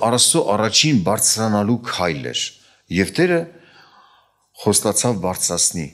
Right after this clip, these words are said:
«Մի վախեցիր, այսուհետև մարդիկ որսող կլինես, դեպի Աստված կբերես մարդուն»։ Դու նրան կփրկես այս աշխարհի ծովից,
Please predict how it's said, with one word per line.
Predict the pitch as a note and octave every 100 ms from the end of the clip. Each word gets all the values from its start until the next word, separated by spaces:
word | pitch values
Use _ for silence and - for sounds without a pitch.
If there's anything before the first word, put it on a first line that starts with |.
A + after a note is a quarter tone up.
| - _
«Մի | F#2 G2 A#2
վախեցիր, | E2 C#2+ C#2+ - - C2+ - - _ _ _ _ _ _ _
այսուհետև | G2+ A2 - A2 A2 D3
մարդիկ | B2 A2 A2 - B2
որսող | D#2+ E2+ - D#2+ -
կլինես, | - D2+ D2 C2 - - - - -
դեպի | - - F#2+ A2 F#2+ F#2+ -
Աստված | A2 - - G#2+ C3+ C3+ -
կբերես | E2+ F2+ E2+ E2 -
մարդուն»։ | E2+ D#2+ - - C#2 - _ _ - - - - - - _ _ _ _ _ _ _ _ _ _ _ _ _
Դու | - A2+
նրան | A#2 B2
կփրկես | A2 A#2+ B2+ A#2 D3+ C3 - - - - _ _ _ _ _ _ _ _ _ _ -
այս | A2+
աշխարհի | G#2+ G#2 - G2 F#2+
ծովից, | - - F#2+ F#2 -